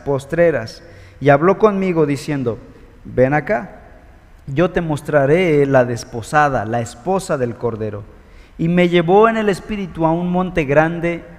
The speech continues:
y alto, y me mostró la gran ciudad, la santa Jerusalén, que descendía del cielo de Dios, teniendo la gloria de Dios, y su fulgor era semejante al de una piedra preciosísima,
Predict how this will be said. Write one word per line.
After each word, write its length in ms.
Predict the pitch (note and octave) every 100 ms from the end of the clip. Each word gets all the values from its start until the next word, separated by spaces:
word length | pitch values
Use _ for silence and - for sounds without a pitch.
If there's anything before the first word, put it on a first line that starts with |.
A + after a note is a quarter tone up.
| -
y 140 | C3+
alto, 360 | A#2+ B2 - G#2+ - - - -
y 140 | E3
me 120 | F3+ F#3
mostró 420 | F#3 E3+ G#3 G#3+
la 160 | G#3
gran 300 | D#3+ F3+ G3
ciudad, 840 | F#3 G#3+ G3 F3 B2+ A2+ - - - - - -
la 160 | C3+ B2+
santa 500 | - F3 E3 D3 B2+
Jerusalén, 680 | B2+ A2+ A2 A2+ A2 G#2 G2+ - - -
que 140 | D#3+
descendía 580 | D#3 D#3+ D#3+ D#3 E3 F#3+
del 200 | F#3+ F#3
cielo 420 | - F#3+ F3 C#3
de 120 | B2+ A#2
Dios, 420 | A2+ G2+ - - - - - -
teniendo 580 | F3 F3 G3 A3 G#3+ G#3+
la 200 | G3 D3+
gloria 580 | C3+ D#3 G3 G#3+ G#3+ G3+
de 140 | G3
Dios, 420 | F3+ C#3+ A#2+ - - - -
y 100 | F3+
su 220 | D#3+ - E3
fulgor 500 | - E3 D#3 F#3 G3
era 220 | G3+ F#3+
semejante 840 | - F3+ E3 D3 - F#3 F#3 G3
al 160 | E3+ D3
de 100 | D3+
una 380 | F3+ F3 F3
piedra 540 | - F#3+ F#3+ F#3 F3 -
preciosísima, 1040 | D#3+ - - C#3+ - - G3 - D3 G#2+